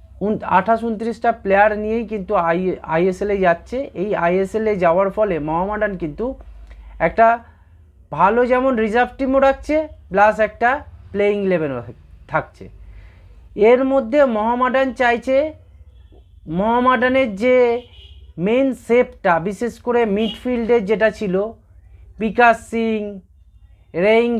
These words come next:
সাঙ্গা, ক্যাসিমোভ, এছাড়া ডেভিড, ডেভিড যেহেতু ইস্টবেঙ্গলের সঙ্গে একটা প্রি কন্ট্রাক্টে সাইন করে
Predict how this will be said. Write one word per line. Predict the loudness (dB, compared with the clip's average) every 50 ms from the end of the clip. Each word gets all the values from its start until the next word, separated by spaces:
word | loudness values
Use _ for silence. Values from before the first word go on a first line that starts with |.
| -2 -2
সাঙ্গা, | -2 0 0 0 2 4 6 6 6 4 2 0 -6 -12 -20 _ -20 -20 -20 -20 _ _ -20 _ _ _ _ -20 -20 _ _ _ _ _ 0
ক্যাসিমোভ, | 2 2 2 0 -2 -4 -2 -2 0 0 0 0 0 0 -2 -4 -6 -10 _ _ _ _ -20 -20 -20 -20 -20 _ _ _ _ _ _ _ _ _ _
এছাড়া | -6 -4 2 2 4 6 6 6 6 4 2 -2 -6 -16 -20 -20 _ -16 -16 -6 -2 0
ডেভিড, | 2 2 2 0 0 -2 -2 -4 -8 -16 -20 -20 -20 -20 -20 _ _ _ -2 0
ডেভিড | 0 2 2 2 0 0 -2 -2 2
যেহেতু | 2 4 4 2 2 0 -2 -2 0 -2 -2 -4 -6 -12 -20 -20 -20 -20 -20 -20 -20 -20 -20 -20 -20 -20 -20 -16 -8 -4 -4
ইস্টবেঙ্গলের | -2 -2 2 2 2 2 4 2 2 2 2 2 0 0 -2
সঙ্গে | -2 -2 0 -2 -2
একটা | -2 0 -2 -2 -2 -4 -6
প্রি | -4 -4 -4 0 0 0
কন্ট্রাক্টে | 2 2 0 -2 -2 -2 -2 -2 -2 -4 -4 -2 -2 -4
সাইন | -2 -2 0 -2 -4 -4 -4
করে | -2 0 2